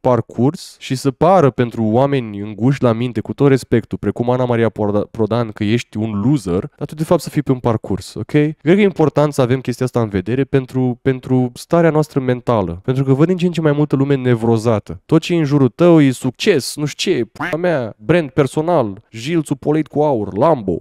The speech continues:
aia, six-pack, nu știu ce. Și toți oamenii ăștia ajung să se simtă ca dracu și să facă decizii proaste. Nu mai, vedeți-vă de parcursul vostru. Vă vedeți-vă de ale voastre, dragi prieteni, lăsați-i pe oamenii ăștia.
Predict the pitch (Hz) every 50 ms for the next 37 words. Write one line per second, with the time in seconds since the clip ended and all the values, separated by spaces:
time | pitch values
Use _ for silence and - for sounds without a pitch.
0 | - - - 147 151 131 101 82 80 104 _ - - 165 - - - - 95 82
1 | _ _ - 131 139 - - 120 - 151 123 - - - - - 160 147 143 -
2 | 190 - - 208 196 175 175 185 - 185 160 151 170 180 170 - 156 147 170 165
3 | 147 - - 123 117 131 175 180 - 170 - - 147 - - 143 139 135 131 127
4 | 120 - - 160 156 - 139 131 123 - 143 127 127 - - - 113 98 92 -
5 | - - - - 160 170 156 123 107 98 87 87 - - - - 143 143 156 170
6 | 170 - 156 147 135 127 - 123 117 113 - 110 104 - 98 92 90 90 - -
7 | 135 156 185 214 233 233 220 190 208 196 180 165 - 151 143 131 127 120 120 107
8 | 107 104 107 - - 92 92 90 87 - - 92 87 - 90 104 120 117 - 123
9 | - - - - 90 85 87 80 80 78 78 - - - 101